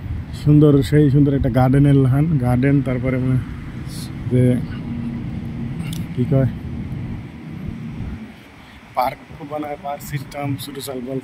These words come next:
থেকে ঘুরে বড় মানুষ, এরকম আর কি করে এখন।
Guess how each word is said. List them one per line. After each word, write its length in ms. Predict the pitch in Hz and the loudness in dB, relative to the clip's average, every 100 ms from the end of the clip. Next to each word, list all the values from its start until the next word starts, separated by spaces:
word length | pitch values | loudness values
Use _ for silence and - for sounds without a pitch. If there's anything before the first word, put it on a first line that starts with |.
| 135 | -6
থেকে 140 | 143 123 | -6 -4
ঘুরে 160 | 135 131 - - - - - - - 143 | -4 -4 -8 -20 -20 -20 -20 -18 -16 -8
বড় 140 | 143 135 | -6 -4
মানুষ, 240 | 135 135 127 - - - - - - - - - - - - - - - - 139 | 0 0 -2 -8 -14 -18 -18 -20 -20 -20 -20 -20 -16 -16 -16 -20 -20 -20 -14 -2
এরকম 360 | 147 139 143 | -2 0 0
আর 80 | 135 - | 0 0
কি 60 | 120 | 0
করে 200 | 123 120 | 2 2
এখন। 280 | 113 110 | 2 2